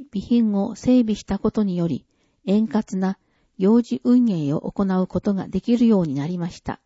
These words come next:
と語り、さらなる活発的な活動に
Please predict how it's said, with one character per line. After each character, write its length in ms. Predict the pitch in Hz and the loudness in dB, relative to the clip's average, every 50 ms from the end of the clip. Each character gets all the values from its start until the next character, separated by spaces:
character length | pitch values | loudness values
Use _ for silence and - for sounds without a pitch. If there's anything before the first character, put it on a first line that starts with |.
| _ _ _ _ _ _ | _ _ _ _ _ _
と 100 | - 226 | -6 -6
語 160 | - - 220 - - 170 | -4 -4 -8 -6 -6 -6
り、 160 | 170 175 - _ _ _ _ _ _ _ _ _ _ _ _ | -8 -8 -12 _ _ _ _ _ _ _ _ _ _ _ _
さ 140 | _ - 185 | _ -6 -2
ら 140 | 180 208 214 | -2 0 0
な 160 | 202 208 202 | 0 0 0
る 180 | 190 180 185 - _ _ - | 0 -2 -4 -6 _ _ -8
活 180 | - 175 - _ - | -6 -6 -6 _ -4
発 200 | 233 226 - - | -6 -6 -6 -4
的 260 | - 240 220 - 226 | -4 -4 -4 -2 -2
な 220 | 208 208 208 - _ _ _ _ | -4 -4 -4 -6 _ _ _ _
活 280 | _ - - - - 196 | _ -20 -16 -12 -10 -4
動 200 | 202 202 190 185 | -2 0 0 0
に 220 | 175 175 190 - | -2 -4 -8 -10